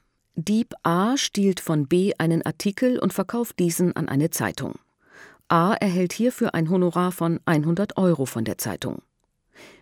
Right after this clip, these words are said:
B hatte bereits von der gleichen Zeitung eine Zusage bekommen und hätte den Artikel für zweihundert Euro verkaufen können. Nun geht er leer aus,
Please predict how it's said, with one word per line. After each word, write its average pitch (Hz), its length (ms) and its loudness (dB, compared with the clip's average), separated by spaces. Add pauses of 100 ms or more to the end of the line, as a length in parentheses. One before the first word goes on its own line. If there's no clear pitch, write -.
B 156 300 6
hatte 196 240 -2
bereits 147 400 0
von 143 160 -2
der 135 160 0
gleichen 160 400 2
Zeitung 156 420 2
eine 190 240 2
Zusage 175 480 2
bekommen 208 460 4 (340)
und 202 160 4
hätte 254 240 2
den 240 220 2
Artikel 208 420 0
für 214 240 -4
zweihundert 151 640 0
Euro 123 300 2
verkaufen 120 480 -2
können. 101 340 -2 (440)
Nun 180 380 6
geht 196 220 0
er 202 180 2
leer 208 320 4
aus, 135 320 -2